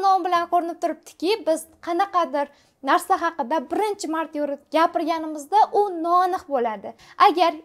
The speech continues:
ikkinchi marta gapirganimizda, ya'ni o'sha narsa haqida ma'lumot berganimizda, u aniq bo'ladi. Demak, tushundingiz? Mana shunday holatlarda aniq artikl ishlatiladi.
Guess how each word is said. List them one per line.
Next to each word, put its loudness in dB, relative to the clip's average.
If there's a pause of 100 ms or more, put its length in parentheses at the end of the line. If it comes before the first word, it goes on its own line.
(100)
ikkinchi -2
marta 2
gapirganimizda, -2 (200)
ya'ni -6 (120)
o'sha -4
narsa -10
haqida -8 (100)
ma'lumot -6
berganimizda, -2 (380)
u 2 (300)
aniq -4
bo'ladi. -6 (260)
Demak, -2
tushundingiz? -2 (140)
Mana -2
shunday -2
holatlarda -2 (600)
aniq -2 (140)
artikl -6 (100)
ishlatiladi. -2